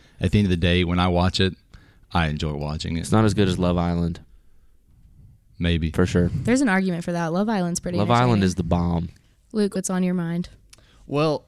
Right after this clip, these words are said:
Speaker 4: um, my parents live in Albania in Europe, and they're missionaries, for those of you who don't know. Um, and Albania has been having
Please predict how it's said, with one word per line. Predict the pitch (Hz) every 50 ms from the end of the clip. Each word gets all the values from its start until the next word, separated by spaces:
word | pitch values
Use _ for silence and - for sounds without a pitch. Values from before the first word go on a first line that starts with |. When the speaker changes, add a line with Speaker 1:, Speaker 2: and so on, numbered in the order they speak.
| _ -
Speaker 4:
um, | 139 131 123 123 117 110 107 101 107 107 - - _ -
my | - 113 123 143 160
parents | 147 - 151 120 117 113 110 - - - - - - - - -
live | 113 117 113 107
in | 113 110 107 110 104
Albania | 92 107 104 113 110 107 107 104 98 101 101 117 - - - - _ _ _ _ _ _ _ _ _ _ -
in | 95 104 101
Europe, | 101 101 101 101 101 - - - - - - - - - -
and | 107 104 104 101 101 101
they're | 110 110
missionaries, | 107 98 98 - - 101 98 101 107 - - - _ -
for | -
those | 113 107 110
of | 104
you | 107
who | 113 107
don't | 107 -
know. | 104 104 104 107 - _ _ _ - - - - - - - -
Um, | - 113 113 113 110 107 104 -
and | 104 113
Albania | 113 113 123 135 147 160 156 151
has | 143 143 -
been | 120
having | 120 117 117 113 110 107 104 104 104 -